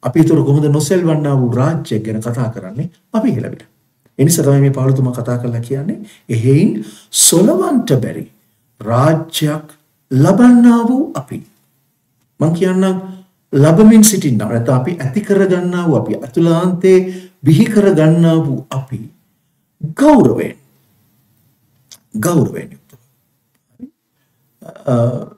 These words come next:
අපි, අපි godly reverence, ගෞරවය කියලා කිව්වේ ඒකයි. දෙවියන් වහන්සේට ගෞරවය දෙමින්.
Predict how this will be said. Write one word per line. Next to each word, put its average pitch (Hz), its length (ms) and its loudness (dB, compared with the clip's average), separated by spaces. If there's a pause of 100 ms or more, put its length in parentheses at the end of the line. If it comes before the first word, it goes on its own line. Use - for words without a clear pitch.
අපි, - 260 -4 (120)
අපි 165 280 -4 (1120)
godly 190 580 -2 (100)
reverence, 131 720 -2 (760)
ගෞරවය 135 380 2
කියලා 135 180 -4
කිව්වේ 131 300 -6
ඒකයි. - 440 -20 (260)
දෙවියන් 220 400 2
වහන්සේට 170 760 -4 (1600)
ගෞරවය 139 640 -2
දෙමින්. - 380 -20